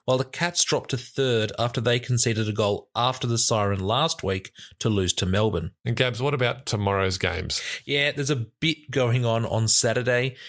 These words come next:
Speaker 1: It all starts with the Sydney Derby at three twenty P M in Tasmania. The Swans finished ahead of the Giants on the ladder, and they'll be hoping for a different result to the last time they played in the finals, when G W S beat them by forty-nine points in twenty eighteen.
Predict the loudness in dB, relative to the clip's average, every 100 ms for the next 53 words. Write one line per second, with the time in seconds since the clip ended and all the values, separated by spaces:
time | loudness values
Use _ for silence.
0 | -10 -2 2 2 2 2 0 0 2 2
1 | 4 2 0 2 0 0 -2 -2 -4 -2
2 | -2 -4 -4 -4 -4 -2 0 0 0 -2
3 | 0 0 0 0 0 0 0 -2 -10 -18
4 | -10 0 2 2 0 0 0 0 0 0
5 | 0 0 -2 0 0 0 -2 0 0 2
6 | 2 2 2 0 0 0 0 -2 -2 0
7 | 0 0 -2 0 -2 -2 -4 -2 0 0
8 | 0 2 2 0 -2 0 0 0 0 -2
9 | -2 0 0 0 0 0 2 0 0 0
10 | 2 2 0 -2 -16 -6 -2 0 0 0
11 | 0 0 0 0 0 0 0 -2 0 0
12 | -2 0 0 0 0 2 0 -2 -2 0
13 | 0 -2 -2 0 0 0 0 2 0